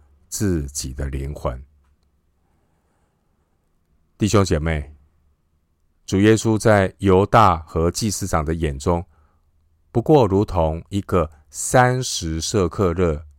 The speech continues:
价格的奴隶。出埃及记二十一章三十二节，三十舍客勒，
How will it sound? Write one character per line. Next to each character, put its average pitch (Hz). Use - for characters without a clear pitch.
价 92
格 71
的 73
奴 73
隶。 85
出 -
埃 85
及 80
记 78
二 80
十 -
一 71
章 73
三 76
十 71
二 69
节， -
三 107
十 76
舍 82
客 78
勒， 78